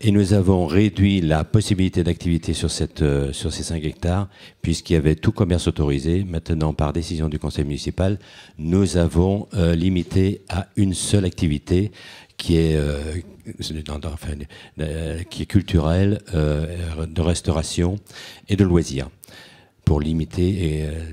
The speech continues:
et ne plus avoir des, des ouvertures de commerce, euh, comme les, comme la, comme ça a été fait jusqu'à présent.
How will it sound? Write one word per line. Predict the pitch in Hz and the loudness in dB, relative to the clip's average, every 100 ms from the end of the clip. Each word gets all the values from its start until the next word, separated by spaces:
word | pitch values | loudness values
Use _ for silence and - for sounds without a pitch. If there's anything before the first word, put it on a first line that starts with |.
| 80 78 78 78 76 78 | -14 -14 -12 -12 -12 -10
et | 80 | -6
ne | 78 | -4
plus | - 82 85 85 | 0 2 2 2
avoir | 85 80 87 | 0 2 0
des, | 76 73 | 0 -2
des | 69 73 | -2 0
ouvertures | 85 80 80 87 80 | 2 0 0 -2 0
de | 76 | 0
commerce, | - 73 76 78 - - | -2 -2 -2 -2 -6 -2
euh, | 71 | -2
comme | 69 80 76 | -2 -2 -2
les, | 76 | -2
comme | 87 - 80 | -4 -4 -2
la, | 73 73 71 71 | 0 -2 -2 -6
comme | 76 67 65 67 | -10 -10 -10 -10
ça | - 76 | -6 -6
a | |
été | - 76 | -4 -4
fait | - 80 | 0 0
jusqu'à | 73 - | -2 -6
présent. | - 71 58 | -6 -6 -8